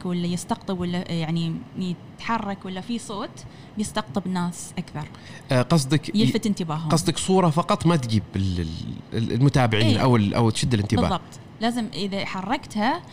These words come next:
Speaker 1: تجيب لك أكثر متابعين. نفس الحين على سناب شات وتيك توك، لأن يسوون إعلانات اللي تعطي مؤثرين ولا شيء، يسوون لك إعلان على هذه، يجيبون أكثر من، من صورة تنزلها على إنستغرام، والناس بس يسوون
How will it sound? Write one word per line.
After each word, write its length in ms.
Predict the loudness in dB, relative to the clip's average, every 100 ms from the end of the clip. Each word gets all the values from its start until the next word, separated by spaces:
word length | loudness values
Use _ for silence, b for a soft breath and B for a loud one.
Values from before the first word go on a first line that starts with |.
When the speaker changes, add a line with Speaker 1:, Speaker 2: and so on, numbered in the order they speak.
| B B -10 -6
Speaker 1:
تجيب 220 | -2 0
لك 200 | -2 -4
أكثر 200 | -8 -8
متابعين. 580 | -6 -6 -6 -4 -4 -4
نفس 240 | -6 -4 -6
الحين 320 | -4 -2 0
على 200 | 0 -2
سناب 260 | -2 -2 -2
شات 240 | -6 -6
وتيك 240 | -6 -8 -10
توك، 160 | -10 -10 -18 B B -6
لأن 80 | -4
يسوون 420 | -2 -2 -2 0
إعلانات 340 | 0 -2 -2 -4
اللي 120 | -8
تعطي 200 | -8 -6
مؤثرين 540 | -6 -6 -6 -6 -4
ولا 200 | -4 -6
شيء، 160 | -4 -6
يسوون 320 | -6 -8 -6
لك 220 | -6 -8
إعلان 280 | -8 -6 -6
على 160 | -6 -8
هذه، 300 | -8 -8 -8 -6
يجيبون 360 | -4 -2 -4
أكثر 380 | -4 -8 -8 -8
من، 460 | -6 -6 -6 -6 -6 B B B -2
من 140 | -2
صورة 260 | 0 -4 -4
تنزلها 440 | -4 -4 -2 -4
على 220 | -4 -4
إنستغرام، 460 | -6 -6 -4 -2 -2
والناس 320 | -2 -2 -4
بس 140 | -6
يسوون 560 | -6 -4 -4 -2 -2 -4